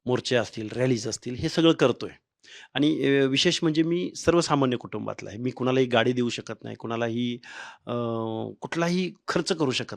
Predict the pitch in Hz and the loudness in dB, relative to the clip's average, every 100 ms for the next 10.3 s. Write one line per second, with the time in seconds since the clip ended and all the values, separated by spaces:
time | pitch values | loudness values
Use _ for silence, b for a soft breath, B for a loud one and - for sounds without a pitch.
0 | - 131 165 - 190 180 180 175 175 170 | -2 6 6 8 8 10 8 8 6 4
1 | 180 160 165 151 - 170 151 156 156 151 | 0 2 2 2 0 2 2 2 0 -2
2 | 135 170 175 B B - 131 160 175 - | -2 -2 -2 B B 0 4 4 4 -2
3 | 135 135 131 160 - - 156 127 98 90 | -2 0 8 8 8 4 2 2 -4 -10
4 | - B B B B B 131 160 156 151 | -12 B B B B B -2 0 2 0
5 | 185 196 214 190 185 180 - 180 180 190 | 2 2 2 4 2 0 0 0 0 -2
6 | - 156 - - - - - 143 135 147 | -4 -4 -6 -10 -2 0 0 -2 0 0
7 | 131 160 175 160 170 170 165 - 139 147 | 4 6 6 4 2 2 0 -2 -4 -6
8 | - 123 139 143 147 139 127 120 139 _ | -8 -8 -8 -2 0 0 0 -4 -4 _
9 | _ _ b b b b 104 120 127 139 | _ _ b b b b -6 -2 -2 -2
10 | 135 131 | -4 -4